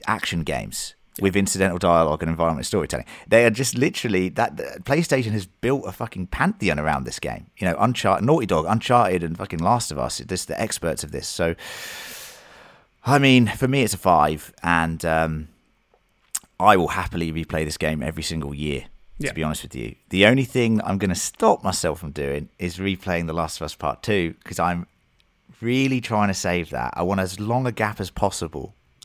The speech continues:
Speaker 1: for when season two of the show comes out, which it inevitably will, so I can play it just before. But, uh,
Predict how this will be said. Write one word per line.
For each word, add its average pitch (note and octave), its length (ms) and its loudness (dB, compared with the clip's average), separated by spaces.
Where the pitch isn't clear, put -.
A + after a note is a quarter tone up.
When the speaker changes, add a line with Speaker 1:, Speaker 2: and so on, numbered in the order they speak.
Speaker 1:
for - 160 -6
when E2+ 420 -2
season E2+ 360 -4
two E2 180 -4
of D2 100 -6
the - 60 -10
show E2 220 0
comes G2 240 -6
out, B2 280 -4
which F2+ 220 -2
it D#2 80 -2
inevitably D2 420 -4
will, C2+ 320 -8
so - 140 -6
I D#2+ 80 2
can D#2+ 140 -8
play D#2 180 -4
it - 80 -6
just - 160 -10
before. A1 440 -12
But, - 300 -10
uh, C2 280 -6